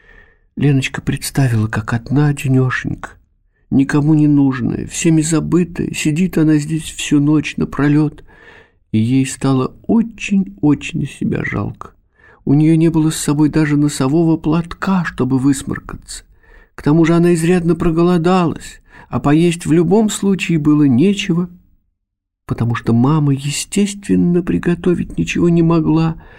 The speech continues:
а запасов дома больше не осталось. Денег же, чтобы купить себе какой-нибудь еды, у Леночки тоже не было, да и магазины уже все закрылись. Так что жизнь в эту минуту рисовалась ей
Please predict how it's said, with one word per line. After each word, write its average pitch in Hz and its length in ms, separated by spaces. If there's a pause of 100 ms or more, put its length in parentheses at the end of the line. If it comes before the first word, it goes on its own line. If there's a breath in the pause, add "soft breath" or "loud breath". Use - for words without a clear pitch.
(140 loud breath)
а 117 160
запасов 117 600
дома 113 260
больше - 380
не 76 100
осталось. 76 640 (580)
Денег 110 640
же, - 280 (120)
чтобы - 320
купить - 400
себе 101 300
какой-нибудь 98 800
еды, 104 260
у 85 80
Леночки 123 480
тоже 139 400
не 139 220
было, 92 240
да 95 120
и 123 80
магазины 127 800
уже 135 240
все 117 300
закрылись. 87 720 (580 soft breath)
Так 101 220
что - 240
жизнь 123 460
в 98 80
эту 101 240
минуту 92 440
рисовалась 87 720
ей 90 240